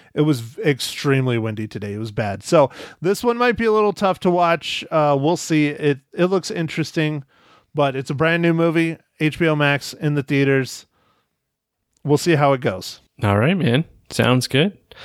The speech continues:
Speaker 2: Well, I guess, uh, with that, um,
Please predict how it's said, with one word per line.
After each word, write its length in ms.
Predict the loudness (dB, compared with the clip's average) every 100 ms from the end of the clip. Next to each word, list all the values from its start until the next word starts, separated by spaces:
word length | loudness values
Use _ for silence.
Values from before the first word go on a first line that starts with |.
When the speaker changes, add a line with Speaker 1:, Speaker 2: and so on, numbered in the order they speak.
| -20 -20 -20 -20 _ _ -2
Speaker 2:
Well, 280 | 0 -2 -4
I 140 | -2
guess, 340 | 0 -2 -2 0
uh, 280 | 0 2 0
with 240 | -2 -2
that, 480 | 0 0 -2 -8 -20 -16 -8
um, 1080 | -4 -2 -2 -2 -2 -2 -2 -4 -6 -10